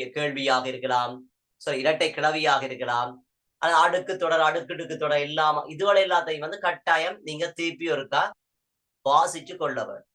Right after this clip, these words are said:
வாசிச்சு கொள்ள வேணும் ஒருக்கா. இப்ப இது அப்படியே வருமென்று இல்ல, சும்மா நீங்கள் வீட்டை இருந்து என்ன செய்யணும்னு சொன்னா பார்க்க வேணும். பேப்பர் வந்து பிள்ளைகள் எல்லாருக்குமே சென்ட் பண்ணப்படாது. நான் நீங்க பேமெண்ட் செய்த ஆட்களுக்கு மாத்திரம்தான் பேப்பர் சென்ட் பண்ணப்பட்டிருக்கும்.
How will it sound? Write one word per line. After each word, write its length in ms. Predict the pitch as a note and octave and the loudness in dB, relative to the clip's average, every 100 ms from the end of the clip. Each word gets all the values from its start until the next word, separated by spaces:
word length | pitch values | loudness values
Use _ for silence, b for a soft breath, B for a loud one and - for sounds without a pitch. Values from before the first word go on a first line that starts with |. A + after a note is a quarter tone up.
| _ _ _ _ _ _ _ _ _ _ _ _ _ _ _ | _ _ _ _ _ _ _ _ _ _ _ _ _ _ _
வாசிச்சு 440 | C3 D3+ D#3 C#3+ D3+ | 2 2 2 -6 -6
கொள்ள 220 | C#3 B2 A2+ | -4 -2 -4
வேணும் 220 | A2+ D3 | -2 -2
ஒருக்கா. 260 | C3 C3 G#2+ - _ _ _ | -2 0 -2 -4 _ _ _
இப்ப 180 | _ A#2+ C#3 | _ -12 -2
இது 100 | D#3+ | 4
அப்படியே 420 | D#3 D3+ G#3+ A#3 A3+ | 4 2 -2 0 4
வருமென்று 440 | G3 F#3 F3 D#3 C3 | 4 2 0 -2 -6
இல்ல, 140 | C#3 G#3 - | -4 -6 -8
சும்மா 280 | - D#3+ E3 | -4 2 2
நீங்கள் 340 | D#3 D3+ F3 - | 0 -2 -4 -4
வீட்டை 260 | D3+ D3+ D#3 | -8 -2 -2
இருந்து 200 | C#3+ D3+ | 0 -2
என்ன 100 | D3 | -2
செய்யணும்னு 300 | D3 C#3 B2+ | -2 -2 0
சொன்னா 160 | C#3 F3+ - _ _ _ - | 0 -2 -4 _ _ _ 4
பார்க்க 320 | D3 C#3 C#3 | 4 4 0
வேணும். 260 | B2+ A2 - | -2 -4 -4
பேப்பர் 380 | D3+ E3 E3+ D#3+ | -2 0 0 2
வந்து 200 | D#3 D3 | 0 -2
பிள்ளைகள் 320 | D3+ D3 E3+ F#3 | -4 -2 -2 -4
எல்லாருக்குமே 500 | C#3+ D3+ C#3+ D3+ D3+ | -2 0 0 -4 -6
சென்ட் 260 | C#3 C3+ C3+ | -6 -6 -4
பண்ணப்படாது. 680 | C3 C3 B2+ A#2+ A#2 A2 F3+ - _ _ _ _ - | -4 -4 -4 -2 -2 -2 -8 -10 _ _ _ _ -4
நான் 120 | B2+ | 0
நீங்க 140 | C3 B2+ | 0 0
பேமெண்ட் 400 | C#3+ D3 D3 C3+ | 0 0 0 -2
செய்த 160 | C3+ C3+ | 0 2
ஆட்களுக்கு 340 | C3 C3+ C3 B2 | 0 -2 -6 -2
மாத்திரம்தான் 600 | B2 B2 C3 A#2 C#3+ D#3+ | 0 0 -6 -6 -6 -6
பேப்பர் 360 | C3+ B2+ C3 B2+ | -8 -4 -4 -4
சென்ட் 200 | B2 B2 | -4 -6
பண்ணப்பட்டிருக்கும். 680 | A#2+ A#2 A#2+ G#2+ A2+ C#3 | -6 -6 -6 -8 -10 -10